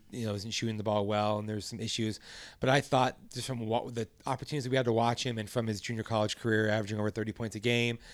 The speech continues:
his, uh, his pretty high efficiency at that rate, that he would, you know, be able to make more of the shots that he took th-, than, than he did in that game. And he,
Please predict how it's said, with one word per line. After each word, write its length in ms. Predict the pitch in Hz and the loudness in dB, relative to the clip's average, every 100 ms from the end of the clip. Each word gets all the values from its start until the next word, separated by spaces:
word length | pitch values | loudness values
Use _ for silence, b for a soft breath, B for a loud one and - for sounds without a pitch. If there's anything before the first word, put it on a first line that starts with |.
| B B | B B
his, 460 | B 120 107 - - | B 2 2 2 -4
uh, 480 | 117 107 98 98 - | -4 -2 0 -2 -4
his 180 | 110 104 | -6 -6
pretty 200 | - 147 | 0 0
high 180 | 117 123 | 2 0
efficiency 680 | 104 131 - 123 - 120 107 | 0 -2 -2 -4 -4 -2 -2
at 160 | 107 | -2
that 220 | - 110 104 | 0 0 2
rate, 380 | 117 123 123 - B B B | 2 2 0 -6 B B B
that 240 | - 131 117 | 0 2 0
he 340 | - - 165 | -4 -2 0
would, 180 | 131 110 - _ | 0 -4 -8 _
you 160 | - 131 | -6 -2
know, 280 | 110 107 101 _ | 0 -2 -6 _
be 120 | 135 | -2
able 140 | 131 117 | 0 0
to 160 | - | -4
make 280 | 113 120 117 | -2 0 0
more 280 | 113 120 123 | 0 0 2
of 40 | |
the 60 | 110 | 2
shots 360 | - 117 110 - | 2 2 0 -2
that 100 | 104 | -4
he 60 | |
took 380 | - - 95 - 123 | -4 -8 -8 -12 -20
th-, 140 | - - | -18 -10
than, 160 | 113 104 | -8 -6
than 100 | 107 | -6
he 80 | 104 | -6
did 220 | 95 107 | -4 -4
in 40 | 101 | -4
that 180 | 95 92 | -6 -4
game. 280 | 101 90 92 | -6 -6 -8
And 80 | 107 | -4
he, 200 | 110 | -4